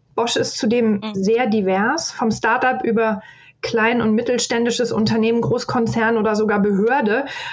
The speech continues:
Speaker 1: haben wir alle möglichen Testumgebungen. Ähm, Bosch, vierhundert, dreitausend Mitarbeiter in sechzig Ländern. Äh, das ist einfach ein sehr, sehr großes Testgelände.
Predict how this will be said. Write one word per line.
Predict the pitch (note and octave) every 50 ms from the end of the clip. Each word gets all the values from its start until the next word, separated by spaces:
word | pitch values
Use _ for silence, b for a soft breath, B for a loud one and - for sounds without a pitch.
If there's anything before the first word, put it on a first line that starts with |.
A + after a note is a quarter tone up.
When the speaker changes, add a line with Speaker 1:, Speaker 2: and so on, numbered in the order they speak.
| B
Speaker 1:
haben | - A3 A3 A3 A3
wir | A#3 - - -
alle | G#3+ A3+ A#3+ A#3+
möglichen | A3+ A3+ A#3 A#3+ A#3+ A3 - A3+
Testumgebungen. | A3 - - D4 - - - - - G#3 G#3 G3 G3 G#3 G3 G3 G3 F#3+ F#3+ G#3 A#3+ D4+ E4 B B B B B B B B B B B
Ähm, | - - A3 G#3+ G#3 G#3 G3
Bosch, | G3 A3 A#3+ B3+ - - - - -
vierhundert, | - - C#4 A#3+ A#3 A#3+ A#3+ A#3 A3+ A3+
dreitausend | A3 G#3+ A3+ - - A#3+ A#3 A#3 A3 G#3+
Mitarbeiter | A3+ C4+ C#4 A#3 G#3 F#3+ F#3+ F#3+ G3 G3+ A3+ G#3+
in | G3 G3+ G3+
sechzig | G#3 G#3 G#3 - - A3+ G#3+ -
Ländern. | A3 G3+ G3+ G#3 A3 A#3 A#3+ C4 C4 B B B B B B B B -
Äh, | - A3 G#3+
das | G#3 G3 G3 -
ist | A#3 -
einfach | - G#3 G#3+ - A3+ A3
ein | A3+ A3
sehr, | G3+ A3 A3+ A#3+
sehr | A#3+ A#3 A3
großes | G3+ G#3 G3 A3 A#3+ - - A3+ -
Testgelände. | - - C4 - - - B3 A3 G3 G3 G3 G3 G3+ A#3 C4 B3